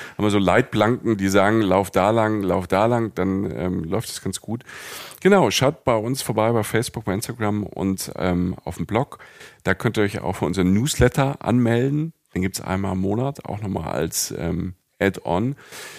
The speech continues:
Meldet euch gerne an, gibt's nochmal überraschende Tipps und Neuigkeiten rund um Reisen, Reisen und die nächsten Destinationen,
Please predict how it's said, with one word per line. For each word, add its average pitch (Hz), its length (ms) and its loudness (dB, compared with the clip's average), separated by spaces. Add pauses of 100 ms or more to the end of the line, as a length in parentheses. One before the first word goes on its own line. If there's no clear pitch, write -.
(400)
Meldet 101 360 4
euch 98 180 0
gerne 95 260 2
an, 104 280 2
gibt's 117 200 -6
nochmal 104 220 0
überraschende 95 500 0
Tipps - 220 -2
und 117 180 -2
Neuigkeiten 117 640 4
rund 117 240 -2
um 110 80 0
Reisen, 104 460 4
Reisen 110 420 4
und 87 140 -2
die 98 60 -2
nächsten 104 340 0
Destinationen, 95 880 0